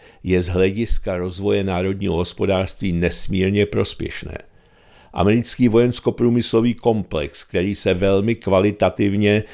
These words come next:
rozrostl během druhé světové války, dostal ještě silnější impuls k rozvoji v letech takzvané studené války, kdy v určitých chvílích někteří občané U S A a Evropy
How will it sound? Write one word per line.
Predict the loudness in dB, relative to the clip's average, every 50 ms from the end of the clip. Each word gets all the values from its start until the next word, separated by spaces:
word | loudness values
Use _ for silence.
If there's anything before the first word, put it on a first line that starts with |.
| -20 -14 -6 -2
rozrostl | 0 2 2 2 2 2 2 2 0 -2 -2 0 2
během | 2 4 2 4 4 2 2 2
druhé | 2 2 2 4 2 2
světové | 2 0 0 0 0 2 2 2 4 4
války, | 4 4 2 4 2 2 0 -2 -4 -6 -2
dostal | 0 0 -2 -2 0 0 2 2 2
ještě | 2 2 0 0 -2 -2 -2 -2 -2
silnější | -2 -2 0 0 2 2 2 0 0 -2 -2 -4
impuls | -4 -2 0 0 0 0 0 0 0 2 2 2 0 -2 -4
k | -2
rozvoji | 0 2 2 2 0 0 2 2 4 4 2 2
v | 2
letech | 0 0 0 0 -2 -2 -2
takzvané | -2 -2 -2 -2 -2 -2 0 0 0 2 2 0 -2
studené | -2 -4 -8 -6 -4 -2 0 0 0 0 0 -4 -4
války, | -4 -4 -4 -4 -6 -8 -10 -12 -12 -12 -14 -16 -20 -20 -20 -20 -20 -20 -20 -16 -10
kdy | -2 0 0 0
v | 0 0 0
určitých | 0 0 0 0 -2 -4 -4 -2 -2 -2 -2 -4
chvílích | -4 -2 0 0 0 0 0 -2 -4 -2 0
někteří | 0 0 0 2 2 2 2 2 2 0
občané | 0 0 -2 -2 -2 0 2 2 2 0 0
U | 0 2 2 2
S | 2 0 -2 -4
A | -2 -2
a | -2 -2 -2 -4 -4 -2 -2
Evropy | -2 0 0 -2 -2 -2 -2 -2 -2 -2